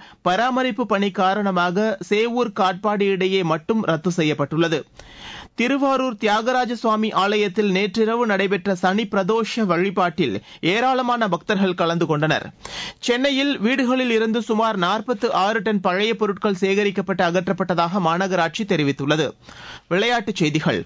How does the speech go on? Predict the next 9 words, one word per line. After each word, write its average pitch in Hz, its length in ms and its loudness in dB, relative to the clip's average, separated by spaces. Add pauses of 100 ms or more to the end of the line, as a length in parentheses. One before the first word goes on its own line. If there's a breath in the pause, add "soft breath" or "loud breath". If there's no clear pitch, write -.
(340 loud breath)
உலகக்கோப்பை 254 640 0
டுவெண்டி 214 340 0
டுவெண்டி 247 280 0
கிரிக்கெட் 208 360 0
போட்டியில் 202 400 2
இந்தியா 214 420 2
இன்று 196 380 0
பாகிஸ்தானை 202 640 0
எதிர்கொள்கிறது. 160 720 0